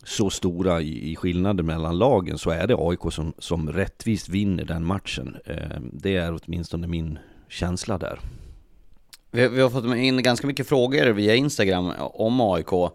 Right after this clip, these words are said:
Speaker 2: Eh, och vi börjar med, med Ante Borg, eh, Ante Borgen tror jag han heter.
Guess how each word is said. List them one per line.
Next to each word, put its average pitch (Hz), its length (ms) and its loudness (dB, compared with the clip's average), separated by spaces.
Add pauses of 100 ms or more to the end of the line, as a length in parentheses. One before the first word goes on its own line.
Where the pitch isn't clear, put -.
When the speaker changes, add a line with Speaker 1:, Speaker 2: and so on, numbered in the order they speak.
(360)
Speaker 2:
Eh, 98 340 4
och 107 360 4
vi 117 60 2
börjar 123 160 4
med, 127 340 4
med 120 200 4
Ante 117 300 4
Borg, 131 420 2
eh, 80 260 -4 (100)
Ante 113 280 2
Borgen 120 500 2
tror 90 140 0
jag 67 60 2
han 80 100 -2
heter. - 240 -4